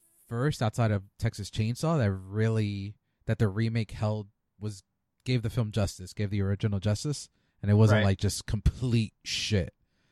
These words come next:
Speaker 1: So yeah, my number four is Let Me In. What is your number four?
Speaker 2: Uh, my number four, we're going, uh, down the Wes Craven route again. Uh, Last House on the Left.
Speaker 1: You're like, "Scream."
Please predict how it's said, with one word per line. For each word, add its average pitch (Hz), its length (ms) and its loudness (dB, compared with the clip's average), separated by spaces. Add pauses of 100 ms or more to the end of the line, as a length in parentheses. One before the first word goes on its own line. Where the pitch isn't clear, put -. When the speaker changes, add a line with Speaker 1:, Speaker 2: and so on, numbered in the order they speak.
(260)
Speaker 1:
So 95 440 8
yeah, 175 200 8
my 127 120 8
number 131 160 6
four 131 180 6
is 120 80 8
Let 120 140 6
Me 120 140 6
In. 98 200 6
What 123 160 8
is 135 160 6
your 123 120 4
number 110 200 -2
four? 85 440 -14 (1400)
Speaker 2:
Uh, 143 320 -2
my 143 100 2
number 160 180 0 (100)
four, 175 300 4
we're 143 120 4
going, 143 460 2
uh, 135 480 4 (720)
down 127 440 0
the 127 180 2
Wes 123 220 0
Craven 127 440 4
route 120 220 4
again. 120 380 -4
Uh, 117 360 2 (300)
Last 113 340 2
House 113 180 2
on 110 60 -4
the 107 60 -2
Left. 107 200 0 (260)
Speaker 1:
You're 117 100 4
like, 92 160 0
"Scream." 92 600 4